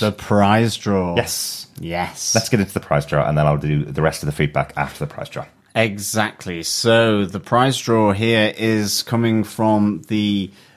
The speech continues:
Speaker 1: Eye of, or the cap of Agamotto,
Speaker 2: <laughs>
Speaker 1: uh, the Doctor Strange baseball cap.
Speaker 2: Not Professor Strange, the Doctor
Speaker 1: The
Speaker 2: Strange
Speaker 1: Doctor
Speaker 2: baseball
Speaker 1: Strange. Yes, this
Speaker 2: Yes.
Speaker 1: is a Marvel D C crossover
Speaker 2: <laughs>
Speaker 1: here.
Speaker 2: Yes, so this
Speaker 1: Um,
Speaker 2: is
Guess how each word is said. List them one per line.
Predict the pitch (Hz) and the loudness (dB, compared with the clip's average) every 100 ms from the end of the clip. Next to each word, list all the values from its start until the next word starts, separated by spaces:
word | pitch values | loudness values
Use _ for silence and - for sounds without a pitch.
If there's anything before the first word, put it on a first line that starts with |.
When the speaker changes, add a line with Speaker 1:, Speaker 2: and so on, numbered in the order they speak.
| _ _ - | _ _ 0
Speaker 1:
Eye | 113 120 123 120 - | 2 2 2 0 0
of, | 110 104 101 - _ _ _ _ _ _ - | 0 -2 -4 -12 _ _ _ _ _ _ -10
or | 98 | -8
the | 98 | -8
cap | - - 127 135 117 | -10 -4 -4 -4 -6
of | 98 - | -8 -6
Agamotto, | 107 104 98 101 110 113 104 95 - 147 - - - - | -6 -4 -2 0 -2 -2 0 2 2 0 0 -2 -2 -4
Speaker 2:
<laughs> | |
Speaker 1:
uh, | 101 92 | -4 -4
the | - 92 | -4 -6
Doctor | - 120 - - 120 | -2 -2 -2 -4 -4
Strange | - - 104 104 95 - - | -2 2 4 6 4 -2 -2
baseball | 98 95 - 92 82 | -2 -2 -2 -4 -4
cap. | - 90 80 - - | -8 -8 -8 -8 -2
Speaker 2:
Not | 78 92 - | 0 0 0
Professor | 147 - 165 - | -2 0 -2 -4
Strange, | 151 - 67 73 | -4 -2 -2 -2
the | - | -4
Doctor | 73 110 69 80 | -2 -2 -2 -2
Speaker 1:
The | 85 | -2
Speaker 2:
Strange | - | 0
Speaker 1:
Doctor | 87 90 | -2 -2
Speaker 2:
baseball | - | -4
Speaker 1:
Strange. | 101 98 85 85 | -2 -2 -2 -2
Yes, | 120 120 | -2 0
this | 95 - | -2 -2
Speaker 2:
Yes. | |
Speaker 1:
is | 113 | -2
a | 104 | 0
Marvel | 101 104 113 117 113 110 104 | 2 4 4 2 2 0 -2
D | - 113 | -2 -2
C | 104 - 104 95 | -2 -2 -4 -4
crossover | - 113 - 110 104 95 92 147 - - - | -8 -8 -4 -2 -2 -2 0 0 0 -6 -4
Speaker 2:
<laughs> | 190 | -2
Speaker 1:
here. | 104 104 90 87 - | 0 0 -2 -6 -2
Speaker 2:
Yes, | 95 - | 0 0
so | 104 95 | -2 0
this | 92 | 0
Speaker 1:
Um, | 151 | 0
Speaker 2:
is | 127 | -2